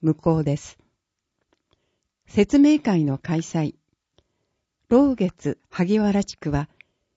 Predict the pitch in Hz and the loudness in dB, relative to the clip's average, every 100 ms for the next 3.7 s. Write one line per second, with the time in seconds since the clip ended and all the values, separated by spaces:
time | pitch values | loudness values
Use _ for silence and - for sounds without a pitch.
0 | _ - - 226 240 - 220 190 220 214 | _ -14 -2 0 0 0 -2 0 0 0
1 | - 214 208 - 139 - 196 190 160 - | -2 -2 -4 -6 -6 -2 0 2 0 -2
2 | _ _ _ _ 202 220 190 - _ - | _ _ _ _ 0 2 2 -2 _ -12
3 | - 247 - - 143 139 | -4 -4 -4 -6 -6 -6